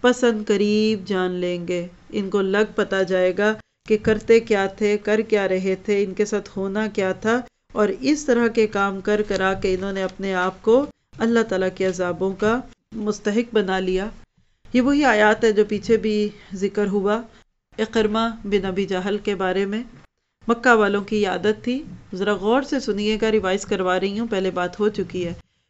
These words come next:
उनका ख्याल क्या था कि हमारे छोटे-छोटे काम ये बुत कर देंगे।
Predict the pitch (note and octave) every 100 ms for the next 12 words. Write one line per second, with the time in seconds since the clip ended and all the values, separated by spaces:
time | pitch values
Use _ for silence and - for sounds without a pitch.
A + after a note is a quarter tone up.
0 | _ - C4+ C#4+ E4+ F4 C4 G#3+ G#3+ A3
1 | A3 B3 B3 B3+ A3 A3+ A#3+ - A#3+ B3+
2 | D4+ C#4+ B3 A#3+ A#3 G3+ G#3 D#3+ - -
3 | _ _ _ _ _ _ _ _ - G#3+
4 | G3 G3 G3+ E3 E3 D#3+ D#3